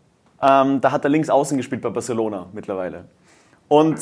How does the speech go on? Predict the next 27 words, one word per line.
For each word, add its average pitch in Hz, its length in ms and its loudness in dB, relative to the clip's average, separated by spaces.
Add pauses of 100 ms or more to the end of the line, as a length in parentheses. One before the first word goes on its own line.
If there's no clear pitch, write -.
(1080)
der 143 80 2
Pep 170 220 4
hat 170 140 2
immer 175 160 2
gesagt, 160 560 0
„So, 113 380 0 (520)
ihr 139 100 4
spielt 196 720 -2
bis 165 200 4
ins 160 280 -2
letzte 147 380 0
Drittel 147 440 0 (300)
mein 135 260 2
System 127 560 -2 (500)
und 127 180 0
nichts 160 540 2
anderes. 107 640 -4 (360)
Und 117 140 -4
im 117 140 0
letzten 202 340 2
Drittel 175 460 2 (140)
könnt 135 180 -2
ihr 135 40 2
machen, 139 300 2
was 127 160 0
ihr 127 100 2
wollt.“ 90 320 -6